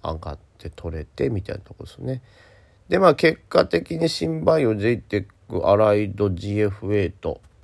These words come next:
うん。S高みたいな、本当は白井電子みたいな、去年、去年だとこういう場合で、白井電子にドカンと入って、ボカンって取って、イエーみたいなことを言ってましたけど、もう今年は先にリスクを取らないことをね、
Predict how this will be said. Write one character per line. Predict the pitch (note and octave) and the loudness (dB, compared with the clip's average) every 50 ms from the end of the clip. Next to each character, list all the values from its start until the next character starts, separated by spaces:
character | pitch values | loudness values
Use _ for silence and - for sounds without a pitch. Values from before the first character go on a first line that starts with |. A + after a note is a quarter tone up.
| _ | _
う | - F#2 | -8 -8
ん。 | F2 E2 D#2 C#2+ - - _ _ - - _ _ _ _ _ _ _ _ _ _ _ | -8 -8 -10 -12 -14 -18 _ _ -20 -20 _ _ _ _ _ _ _ _ _ _ _
S | - G#2 - - - G3 G3+ | -4 -2 -2 0 0 2 4
高 | G3+ G3+ E3+ - D3 C#3 | 4 4 4 6 2 2
み | B2+ A#2+ G2+ | 2 0 0
た | A#2 G#2+ G#2+ | 0 0 0
い | |
な、 | G2 F#2+ | 0 -2
本 | C3 C#3 - | -4 -6 -2
当 | - | -2
は | F#3+ F#3 | -2 -2
白 | - G3 F#3+ G3+ G3 | -2 -2 0 0 0
井 | G3 F3+ | 0 0
電 | F#3 G3 F#3+ F3 D#3 | -2 -2 -2 -2 -4
子 | - - | -6 -8
み | C3 A2 | -6 -4
た | A2+ G#2 | -4 -4
い | |
な、 | G2 | -6
去 | G2+ - F#3 F#3 | -4 -2 -2 0
年、 | F3+ E3+ D3+ A#2+ - - - | 0 -2 -2 -4 -6 -8 -8
去 | - G3 A3 | -8 -8 -6
年 | A#3+ G#3 E3+ C3+ | -4 -4 -4 -4
だ | F#2 D#2+ - | -4 -4 -6
と | C3+ A#2+ | -6 -6
こ | C#3 C#3 | -6 -6
う | C#3 C#3+ | -6 -4
い | C#3 C#3 C#3 | -6 -6 -8
う | C3+ - - | -10 -12 -10
場 | - C3 B2+ | -6 -4 -4
合 | B2+ B2+ | -4 -4
で、 | A2+ A#2+ C3+ C3 - - - - - _ | -6 -8 -8 -10 -10 -16 -20 -20 -20 _
白 | - - - C#3+ C3+ C3+ C3+ C#3 | -16 -10 -8 -2 0 2 2 2
井 | C#3 | 0
電 | D3 D#3+ D3+ C3+ | -2 -2 -2 -2
子 | B2 B2+ | -4 -6
に | A2+ G#2 | -6 -2
ド | A2 A#2+ | -2 -2
カ | A#2+ - - C#3 B2+ | -2 0 0 0 0
ン | A2+ | -2
と | - - | -6 -10
入 | G2+ | -12
っ | - | -12
て、 | - F2+ - - - | -12 -14 -16 -6 -6
ボ | - | -4
カ | - - - - B2+ | -4 -4 -4 -4 -6
ン | B2 | -8
っ | |
て | B2 A2+ | -8 -10
取 | G2+ A#2 A2+ A2+ | -8 -8 -8 -6
っ | |
て、 | - C3+ | -6 -4
イ | D#3 F3+ G3+ G3 G#3 F3 | -4 -2 -4 -2 -2 -2
エ | - - - - - - | -2 -2 -4 -8 -8 -6
ー | |
み | C3 B2 - | -6 -6 -4
た | - A2+ | -4 -6
い | G#2 | -6
な | G2+ | -6
こ | G#2 G2 | -10 -14
と | - - F2+ | -12 -8 -8
を | |
言 | F2+ F2 | -8 -8
っ | |
て | - - | -8 -8
ま | F#2+ F#2+ F#2+ | -8 -8 -8
し | G2+ | -10
た | G2+ | -10
け | G2 F#2+ | -10 -8
ど、 | G2 G2 G2+ - - - - - - - _ _ | -6 -6 -8 -10 -16 -20 -20 -20 -20 -20 _ _
も | - C3+ B2+ | -10 -8 -8
う | |
今 | - - C#3 C#3 | -4 -6 -6 -4
年 | - D3 - - - | -4 -6 -4 -4 -4
は | - - | -4 -4
先 | - - C#3 - - C#3 | -4 -8 -8 -6 -6 -6
に | C3 B2+ B2+ | -4 -4 -4
リ | D3 E3 | -6 -8
ス | - - - - | -8 -10 -12 -8
ク | - G#2+ | -6 -6
を | G#2 | -6
取 | G#2 - - A#2+ C3 | -6 -6 -6 -2 -2
ら | C#3 C3 | -2 0
な | B2 A2 | -2 -2
い | G2 F#2+ | -4 -4
こ | G2 - G2+ F#2 | -6 -8 -10 -12
と | - - F2+ D#2 | -10 -10 -10 -10
を | D#2 F2 | -8 -8
ね、 | G2+ G2+ G2 | -8 -8 -10